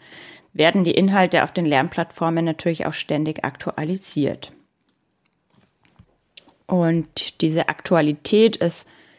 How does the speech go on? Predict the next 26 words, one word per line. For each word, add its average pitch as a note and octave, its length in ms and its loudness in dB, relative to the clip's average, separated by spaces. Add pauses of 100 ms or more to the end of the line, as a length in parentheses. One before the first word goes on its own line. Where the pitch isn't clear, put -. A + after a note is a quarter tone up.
(140)
gerade D#3+ 240 0
in E3+ 60 0
der E3+ 140 2
heutigen F#3+ 420 2
Zeit E3+ 380 0
sehr D#3+ 220 -2
wichtig, G#3+ 580 0
denn D#3+ 400 0
Verhaltensbiologie F3 1200 -2
entwickelt F#3 480 0
sich - 220 -6
weiter, D#3 540 0
Studien F3+ 480 0
erweitern D3 640 0
sich D3+ 320 -4 (580)
und F3+ 200 -4
erweitern D#3 440 0
unser D#3+ 280 -4
Verständnis G3 920 0
und E3+ 100 -6
es F3 120 -8
kommen E3+ 260 -4
immer E3 220 -2
neue D#3 320 2
Erkenntnisse F#3+ 680 -2
dazu, G#3 600 0